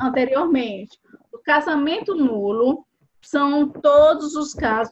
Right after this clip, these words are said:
do artigo mil quinhentos e vinte e um. Porque existiam dois incisos, o inciso primeiro e o inciso segundo, né? O inciso primeiro, salvo engano, era das pessoas que possuíam alguma deficiência. É, das deficiências cognitivas. É,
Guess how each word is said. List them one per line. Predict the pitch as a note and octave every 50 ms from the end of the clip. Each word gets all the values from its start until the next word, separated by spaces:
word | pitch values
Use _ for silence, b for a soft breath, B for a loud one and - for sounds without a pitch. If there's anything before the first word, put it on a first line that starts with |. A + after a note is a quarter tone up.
| -
do | - C4
artigo | C4 B3+ - - C4+ C4+ C4+ C4
mil | B3 B3 B3+ C#4 D4 C#4+
quinhentos | - E4+ C#4+ C#4+ C4+ -
e | D4
vinte | B3+ C#4+ C4+ B3+ -
e | F4+ F#4+
um. | E4 C4+ A3+ A3 _ _ - - b b b b b b
Porque | - C#4 C#4 - - E4 D#4 D4+ -
existiam | D4+ C#4+ B3+ D4 C#4+ - - E4 D#4 D4 C#4 C#4 -
dois | A#3 A#3 C#4 D4 F4+ D#4
incisos, | E4+ F4 F#4+ - D4+ A#3+ A3 -
o | _
inciso | _ - - B3+ B3 -
primeiro | - C4 C#4 C4 C4 B3+ B3+ C4 C4+ C#4+ D4 D#4+ - - -
e | C#4
o | C#4
inciso | C#4 C4 - C#4+ C4+ B3 C4 -
segundo, | D4+ D4+ C4 C4+ C4+ C4 B3 G3 - - _ _ - - - - _ _ - - - -
né? | A#3 B3 C4+ C#4+ - - - -
O | C4+
inciso | C#4 - D#4 D4+ D4 - -
primeiro, | - C#4+ C4 B3+ B3+ C4 C#4 C#4+ C#4+ C#4
salvo | - - C4+ C4 C4
engano, | C4+ C4+ B3 C4+ C4+ C#4 C#4+
era | C#4+ C#4 C4
das | C#4+ C#4 C#4 -
pessoas | - B3+ C4 - C#4 C4 C#4 C4+
que | - C#4
possuíam | - C#4 C4+ C#4 - C#4+ C4 B3+ C4 C4 C4 C4+ C4
alguma | C4 B3+ B3+ B3+ C4+ C4
deficiência. | C#4+ C#4 C4+ - C4+ B3+ - - - C#4 - _ G#3+ G3+ - - - -
É, | C4 C4+ C4 A#3 G#3+ - -
das | A3+ A#3 G#3+ -
deficiências | - A#3+ A#3 - C4 B3+ - B3+ A#3+ B3 B3+ - - - - -
cognitivas. | A#3+ A#3 B3 B3 C4 B3+ - - B3+ G#3+ G3 G#3+ - - - - - _ _ _ _ _ _ _ _ _ - -
É, | - G3+ G#3 G#3+ G#3 G3+ G#3 G3+ -